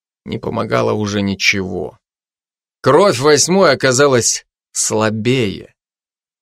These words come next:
И сейчас мальчик встал во главе всего процесса. Он не давал своей крови выходить из организма, при этом поглощая кровь восьмой. Старейшина Кианг начал стремительно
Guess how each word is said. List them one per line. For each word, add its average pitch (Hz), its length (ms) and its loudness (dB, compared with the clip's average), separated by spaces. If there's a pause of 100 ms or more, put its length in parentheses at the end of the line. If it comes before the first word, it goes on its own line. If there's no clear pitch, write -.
И 117 120 2
сейчас 196 500 2
мальчик 170 460 2
встал 175 480 2
во 123 100 0
главе 160 460 2
всего 156 340 0
процесса. 139 960 0 (420)
Он 208 260 4
не 202 120 2
давал 196 340 4
своей 190 480 4
крови 160 280 2
выходить 147 460 0
из 131 120 2
организма, 147 800 0 (260)
при 107 160 -2
этом 117 240 0
поглощая 151 720 2
кровь 147 340 0
восьмой. 127 840 0 (360)
Старейшина 113 720 -4
Кианг 127 420 -2
начал 123 320 0
стремительно 156 800 2